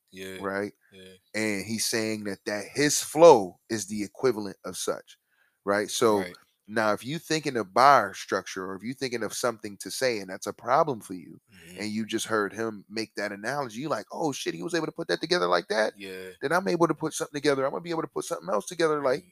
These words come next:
Speaker 2: that." You're able to make your own connections.
Speaker 1: Yeah.
Speaker 2: You get what I'm saying?
Speaker 1: Yeah.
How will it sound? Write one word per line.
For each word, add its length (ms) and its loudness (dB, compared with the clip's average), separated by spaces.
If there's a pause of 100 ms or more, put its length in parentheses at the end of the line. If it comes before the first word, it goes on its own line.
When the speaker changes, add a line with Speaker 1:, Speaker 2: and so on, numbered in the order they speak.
Speaker 2:
that." 260 4 (300)
You're 140 0
able 100 4
to 60 0
make 240 0
your 200 0
own 260 -2
connections. 600 -2
Speaker 1:
Yeah. 280 -10 (220)
Speaker 2:
You 100 -4
get 140 6
what 100 4
I'm 100 -2
saying? 420 0
Speaker 1:
Yeah. 260 -12